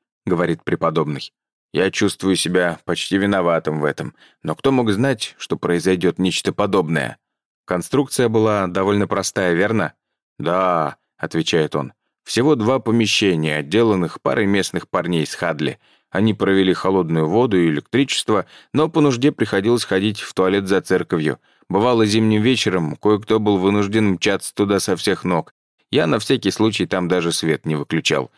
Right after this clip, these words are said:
Чисто из милосердия. Уизерс усмехается. «Но в последние пять лет здание, к сожалению, просто разрушалось». Мы подходим к остову клуба.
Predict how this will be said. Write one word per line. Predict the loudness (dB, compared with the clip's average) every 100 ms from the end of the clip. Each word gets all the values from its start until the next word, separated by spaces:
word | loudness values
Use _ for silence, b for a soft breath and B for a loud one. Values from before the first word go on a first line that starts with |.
| b b
Чисто | -4 -4 0 0
из | 0 0 2
милосердия. | 2 0 0 0 0 -2 -4 -6 _ _ _
Уизерс | -2 0 0 -2 -6
усмехается. | -10 -6 -6 -2 -2 -2 -6 -12 _ _ _ -4
«Но | -4
в | -2
последние | -2 0 0 2 0 0
пять | -2 0
лет | 0 0
здание, | -2 -2 0 0 -2
к |
сожалению, | -2 0 2 2 2 0 -2 b b _
просто | -2 -2 0 -4 -4 -4
разрушалось». | 0 2 2 0 -2 0 -2 -6 -14 _ _ _ _ _ _
Мы | -2 0
подходим | 0 -2 0 0 -2
к | -2
остову | -2 -2 -4 -2
клуба. | 0 0 0